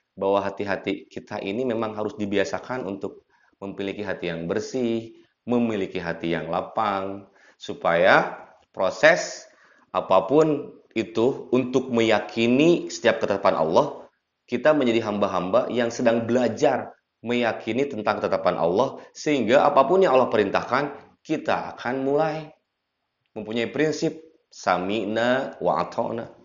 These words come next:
Kita mendengarkan dan kemudian kita melaksanakan. Ka doa we ka Allah, "Ya muqallibal qulub, sabit qalbi ala zinik." Ya muqallibal qulub, sabit qalbi ala ta'atik. Ya Allah,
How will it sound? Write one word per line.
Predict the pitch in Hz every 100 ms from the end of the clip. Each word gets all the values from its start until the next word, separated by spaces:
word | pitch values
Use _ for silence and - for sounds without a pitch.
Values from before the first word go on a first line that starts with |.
| _ _ _ _ _ _ _
Kita | - 85 95
mendengarkan | 101 98 98 92 - 143 160 151 - -
dan | 120 135
kemudian | 117 101 104 110
kita | 107 104 139 160 - - - _ -
melaksanakan. | 120 139 - 117 127 - 82 - - _ _ _ _ _ _ _ _ _
Ka | - 190
doa | 185 156 165
we | 185
ka | 180
Allah, | 160 160 170 170 - - - _
"Ya | - 139 151
muqallibal | 143 135 139 127 117 117 113
qulub, | 107 165 170 - -
sabit | - 107 101 - -
qalbi | 110 104 98 127
ala | 135 90 113 131
zinik." | 104 127 131 143 143 - - _ _ -
Ya | 127 123
muqallibal | 120 - 113 110 107 104 104
qulub, | 98 127 -
sabit | - 98 95 -
qalbi | - 92 95 117
ala | 92 107 107
ta'atik. | - 104 98 117 -
Ya | 92
Allah, | 87 131